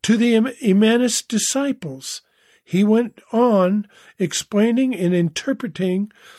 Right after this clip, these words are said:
to them in all the scriptures the things concerning and referring to himself.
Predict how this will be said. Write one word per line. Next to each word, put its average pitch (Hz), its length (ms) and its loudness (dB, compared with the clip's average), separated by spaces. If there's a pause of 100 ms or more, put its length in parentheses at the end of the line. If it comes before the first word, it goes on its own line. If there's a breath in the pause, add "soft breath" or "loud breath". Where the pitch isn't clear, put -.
(200 loud breath)
to 269 220 2
them 196 460 0 (480)
in 170 180 -2 (140)
all 233 380 2
the 233 140 -2
scriptures - 920 -2 (260 soft breath)
the 160 100 0
things 220 640 0
concerning 220 960 -2
and 156 160 0
referring 214 760 0 (420 soft breath)
to 165 140 0
himself. 170 840 0